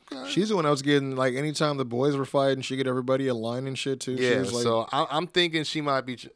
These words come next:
Speaker 1: eyeing a spot in that ladder match herself, maybe. She doing that, so.
Speaker 2: Hmm.
Speaker 1: Uh, next, this is a good up. Backstage segment, Tony and Stacks with Braun. Uh,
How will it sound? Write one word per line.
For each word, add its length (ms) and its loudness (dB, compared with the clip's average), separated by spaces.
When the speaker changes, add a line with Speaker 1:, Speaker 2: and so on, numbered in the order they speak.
Speaker 1:
eyeing 340 -2
a 60 -2
spot 300 2
in 40 -4
that 160 -6
ladder 280 0
match 260 -8
herself, 420 -8
maybe. 320 -14
She 140 -16
doing 260 -14
that, 260 -18
so. 360 -16
Speaker 2:
Hmm. 40 -12
Speaker 1:
Uh, 280 0
next, 400 -2
this 160 -2
is 80 -4
a 60 -4
good 240 2
up. 260 2
Backstage 440 2
segment, 460 0
Tony 500 2
and 140 -2
Stacks 440 2
with 140 0
Braun. 480 2
Uh, 300 4